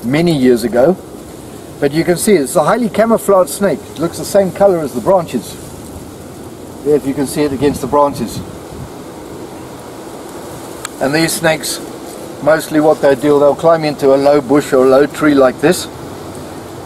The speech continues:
and they will extend the first third of the body, just like this one is doing, and remain absolutely motionless for hours and hours and hours.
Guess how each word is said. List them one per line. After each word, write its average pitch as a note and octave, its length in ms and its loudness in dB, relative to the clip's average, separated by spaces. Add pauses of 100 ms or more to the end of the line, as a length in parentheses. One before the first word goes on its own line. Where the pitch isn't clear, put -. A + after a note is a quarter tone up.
and C#3+ 180 2
they C#3+ 140 4
will C#3 160 4
extend D3+ 480 2
the B2+ 60 2
first D#3+ 360 0
third D#3+ 200 2
of C#3+ 100 2
the B2+ 60 2
body, D#3 340 4
just E3+ 240 -2
like E3 180 4
this D3 180 -6
one D3 140 4
is C#3 140 -2
doing, E3 320 4 (480)
and C3+ 160 4
remain D3+ 380 2
absolutely G3+ 720 2
motionless E3+ 640 4
for C#3+ 280 2
hours F#3 400 6
and E3+ 180 -2
hours D3+ 400 4
and C#3+ 140 -4
hours. A2 460 2